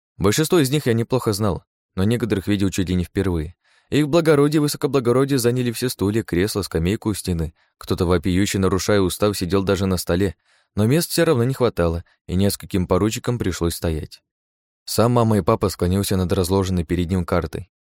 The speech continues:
и, похоже, вовсе не заметил, как я вошел. Среди собравшихся офицеров он имел не самый высокий чин,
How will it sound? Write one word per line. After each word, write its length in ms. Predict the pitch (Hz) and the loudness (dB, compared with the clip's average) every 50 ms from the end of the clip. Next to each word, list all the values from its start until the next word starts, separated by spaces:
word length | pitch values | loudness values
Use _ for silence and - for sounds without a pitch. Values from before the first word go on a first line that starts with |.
| _ _ | _ _
и, 80 | - 92 | -6 -2
похоже, 400 | - 90 82 - 98 92 107 104 | 0 0 0 0 0 0 2 2
вовсе 280 | 92 87 76 - - | 0 0 0 0 -2
не 80 | 87 87 | -2 0
заметил, 420 | 80 90 87 87 85 80 82 82 | 0 0 0 0 0 -2 -2 -4
как 180 | - - 78 - | -4 -6 -4 -2
я 80 | 87 82 | -2 -2
вошел. 380 | 82 85 - - 82 76 - - _ _ _ _ _ _ _ _ _ _ _ _ | -2 -2 -2 -4 -4 -4 -6 -12 _ _ _ _ _ _ _ _ _ _ _ _
Среди 360 | _ - - 82 92 101 120 123 | _ -4 -2 0 0 0 0 0
собравшихся 580 | - 135 117 101 131 120 - 120 107 - 110 | 0 0 2 2 0 2 0 -2 0 2 0
офицеров 540 | 104 - 110 98 - 131 123 107 95 - - | 2 2 0 -2 0 0 0 0 -2 -4 -6
он 180 | - - 131 120 | -4 -2 -2 0
имел 200 | 110 107 104 101 | 0 2 2 2
не 120 | 98 101 | 2 0
самый 260 | 92 - 120 107 101 85 | 0 0 0 0 0 0
высокий 360 | 85 82 - 90 78 87 80 | -2 -2 -2 -4 -4 -4 -8
чин, 280 | - - 85 78 - | -4 -4 -4 -6 -6